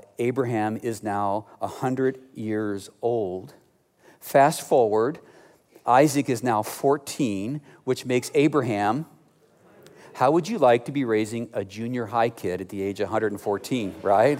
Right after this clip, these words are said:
<laughs> I mean, it wore me out in my late thirties, man. I cannot imagine how exhausting this would be. And then this God comes to Abraham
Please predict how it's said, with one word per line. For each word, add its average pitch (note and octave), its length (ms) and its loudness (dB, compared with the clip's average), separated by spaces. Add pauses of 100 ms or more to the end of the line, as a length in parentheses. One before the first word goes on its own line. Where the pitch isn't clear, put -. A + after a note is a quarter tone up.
(100)
<laughs> D3 480 -2
I - 20 0
mean, D#3 160 6
it G3+ 100 8
wore D#3+ 220 8
me E3 180 6
out C3+ 200 8
in B2+ 60 4
my C3+ 140 6
late A2+ 220 4
thirties, A2 480 0
man. G#2+ 220 0
I A#2+ 80 2
cannot C3 400 2
imagine B2 600 4 (260)
how C3 180 8
exhausting B2+ 800 6 (200)
this C#3 320 2 (200)
would B2+ 340 2 (220)
be. A2+ 580 0 (340)
And A#2 200 -2
then D3+ 460 2 (180)
this B2+ 240 -2
God G#2 500 0 (400)
comes C3+ 280 -4
to - 140 -4
Abraham G2+ 680 -4